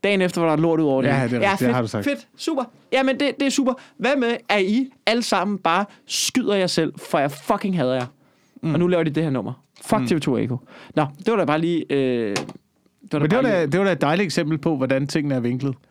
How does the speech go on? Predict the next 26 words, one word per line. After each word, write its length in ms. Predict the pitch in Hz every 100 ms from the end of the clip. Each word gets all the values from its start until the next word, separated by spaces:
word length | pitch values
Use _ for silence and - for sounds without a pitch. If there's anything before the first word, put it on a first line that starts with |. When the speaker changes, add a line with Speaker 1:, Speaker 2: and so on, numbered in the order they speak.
| _ _ _ _ _ _ _ _ _ _ _ _ _ _ -
Speaker 2:
i 80 | 135
medierne. 440 | 131 127 117 117 - -
Speaker 1:
Ja, 160 | 143 131
det 120 | 160
skal 160 | - 139
jeg 100 | 113
da 60 | 101
kraftedme 760 | - 175 170 - - 147 143
love 200 | 131 127
for 40 | 143
Speaker 2:
Ikke? 120 | 147
Og 20 |
Speaker 1:
mig. 60 | 131
Speaker 2:
det 60 |
er 40 | 202
jo 40 |
sådan 180 | 202 240
en 40 | 208
ekstreme 500 | - 185 226 247 196
version 360 | 160 185 185
i, 80 | 170
øh, 340 | 156 143 131
T 100 | 123 139
V 40 |
to, 440 | 127 175 165 117 151
øh, 440 | 139 127 117 107